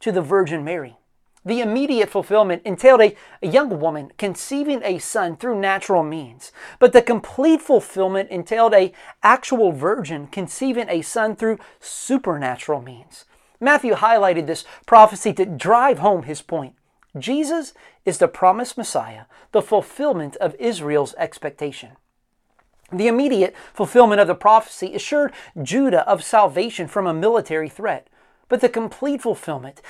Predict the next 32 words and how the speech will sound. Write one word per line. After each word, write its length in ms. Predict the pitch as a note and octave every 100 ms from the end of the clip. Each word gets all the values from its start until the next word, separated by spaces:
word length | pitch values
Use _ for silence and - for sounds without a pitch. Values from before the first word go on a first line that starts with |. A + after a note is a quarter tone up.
| -
ensured 300 | - G3 B3+
the 80 | F3
spiritual 640 | D#3 - - D#4 D4+ - -
salvation 720 | - D#3 C#3 D#3+ D#3+ E3+ E3+
of 160 | D#3
God's 380 | B2+ F#3+ G#3+ G#3+
people. 420 | - F#3 - C#3 _ _ _ _ _ - -
The 80 | A3+
details 400 | B3 A3+ A3 -
surrounding 460 | G3 G3 G3 E3
Jesus' 560 | D3+ A#3 G3 G3+ D#3+ C#3+
birth 280 | - F3+ F3
not 160 | G3+
only 240 | C#4 C#4 A3+
prove 420 | - C4+ B3+ A3 - -
his 140 | A#3+
identity, 760 | A3 F#3+ F#3 C3+ G3+ F3+ D#3+ F3+
but 180 | D#3+ G3
they 120 | G3
also 460 | - A3 B3+ B3
remind 640 | G#3+ F3+ D#3 E3 G#3+ A#3 F3
us 200 | D#3+ D3
of 140 | F#3
the 80 | D#3
faithfulness 720 | - - F#3+ F#3 E3+ D#3 C#3
and 100 | D#3+
trustworthiness 920 | - - A#3 A3+ - F#3 D#3+ D3+ C#3+ -
of 160 | D3+ - - _ E3+
God 420 | D3+ G3 F#3 D3+
and 300 | - A#3 A#3+
his 220 | D#3+ D#3+ C#3+
word. 340 | F3 F3+ -